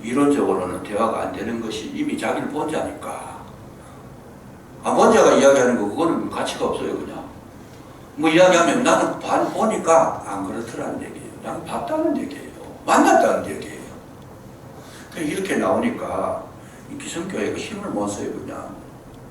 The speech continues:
주눅이 들어가지고 힘을 못 쓰는데, 사실은 맞는 건 아니지만은 그 기세에 눌려버리는 거죠.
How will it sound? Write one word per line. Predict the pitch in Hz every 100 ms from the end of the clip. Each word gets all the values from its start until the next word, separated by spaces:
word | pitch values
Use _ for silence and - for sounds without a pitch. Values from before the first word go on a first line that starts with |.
| - - - - - - - - - -
주눅이 | 147 143 131
들어가지고 | - 95 90 - - - - - - -
힘을 | - 151 -
못 | -
쓰는데, | - 110 98 90 85 - - - -
사실은 | 143 160 185 -
맞는 | - 156 170
건 | -
아니지만은 | - 143 139 113 110 - 117 - - - - - -
그 | 156 156
기세에 | 131 180 165 120
눌려버리는 | 117 - - 95 95 95
거죠. | 98 - - - 92